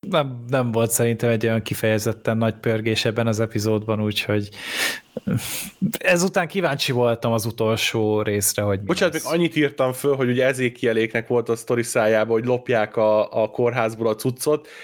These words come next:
Speaker 2: és akkora kibaszott balfaszok, hogy az első sarkon beleszaladnak egy Stormtrooperbe,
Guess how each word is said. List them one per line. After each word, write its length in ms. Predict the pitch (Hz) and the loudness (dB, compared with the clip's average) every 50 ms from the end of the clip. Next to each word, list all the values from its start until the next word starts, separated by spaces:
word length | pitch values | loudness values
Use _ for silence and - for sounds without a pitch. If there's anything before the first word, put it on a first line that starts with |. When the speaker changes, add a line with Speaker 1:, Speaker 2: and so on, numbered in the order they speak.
| - - - | -14 -6 -4
Speaker 2:
és 380 | 135 131 123 - - - - _ _ _ _ _ _ - 202 - | -2 -2 -2 -4 -6 -8 -12 _ _ _ _ _ _ -16 -16 -4
akkora 640 | - 185 180 180 - - - 147 143 139 127 - _ | -2 -2 -2 -2 -4 -2 -2 0 0 -2 -4 -8 _
kibaszott 540 | _ - 147 131 127 135 131 - 135 127 117 - | _ -14 -6 -4 -2 -2 -2 -2 -6 -6 -6 -2
balfaszok, 580 | 131 131 131 131 127 - 143 - - 147 143 | 0 0 0 2 0 -2 -4 -2 -2 -2 -2
hogy 100 | - 139 | 0 -2
az 100 | 131 131 | -2 0
első 400 | - 143 139 135 135 - - 135 | 0 2 2 2 2 0 -2 -2
sarkon 540 | 127 - - 147 139 135 - - 127 127 131 | -2 0 0 0 0 0 0 -2 -4 -2 0
beleszaladnak 680 | 131 135 139 139 - - - 147 135 131 127 127 120 - | 0 0 0 0 -2 -2 -2 0 0 0 -2 -4 -2 -2
egy 80 | 147 135 | -2 -4
Stormtrooperbe, 1000 | - - - 131 139 147 135 - - 143 131 127 - 143 139 135 139 151 151 | -4 -2 0 0 0 0 -2 -2 -2 -2 0 0 0 0 0 2 0 0 0